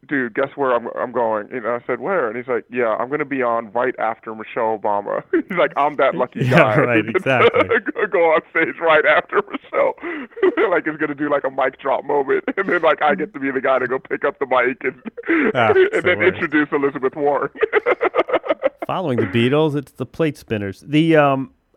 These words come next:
Speaker 2: so what? I, I don't know. You know how you watch sports and, and a guy runs on the field and they don't show him?
Speaker 1: Yes.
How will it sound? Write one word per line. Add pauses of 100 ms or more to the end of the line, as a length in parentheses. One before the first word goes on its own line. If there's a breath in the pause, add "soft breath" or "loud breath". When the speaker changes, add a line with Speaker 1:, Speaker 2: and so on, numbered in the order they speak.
(140)
Speaker 2:
so
what?
I, (140)
I
don't
know.
You
know
how
you
watch
sports
and,
and
a
guy
runs
on
the
field
and
they
don't
show
him? (640)
Speaker 1:
Yes.